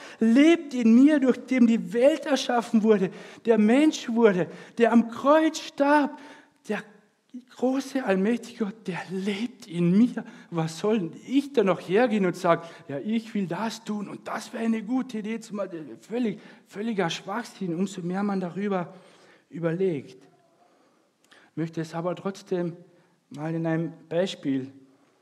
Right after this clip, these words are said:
nochmal verdeutlichen. Stell dir vor, das christliche Leben ist, du müsstest Geige spielen können. Und du hast zwar eine Geige und hast aber leider keine Ahnung, wie man Geige spielt.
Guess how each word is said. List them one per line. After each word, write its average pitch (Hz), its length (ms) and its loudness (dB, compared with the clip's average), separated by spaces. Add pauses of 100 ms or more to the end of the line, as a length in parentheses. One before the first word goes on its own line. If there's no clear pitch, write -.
(180)
nochmal 143 300 -8
verdeutlichen. 143 720 -4
Stell 160 240 -8
dir 165 80 -4
vor, 170 440 -8 (280)
das - 160 -14
christliche 185 480 -8
Leben 180 360 -4
ist, 180 360 -10 (320)
du - 80 -12
müsstest 156 480 -6 (580)
Geige 190 300 -2
spielen 147 400 -4
können. 123 420 -4
Und 120 160 -16
du 147 100 -6
hast 185 200 -6
zwar 185 140 -8
eine 185 260 2
Geige 190 500 -2
und 147 260 -4 (680)
hast - 340 -18
aber 151 140 -6
leider 165 280 0 (800)
keine 202 380 -6
Ahnung, 180 300 0
wie 175 80 0
man 160 180 2
Geige 175 300 0
spielt. 131 380 -10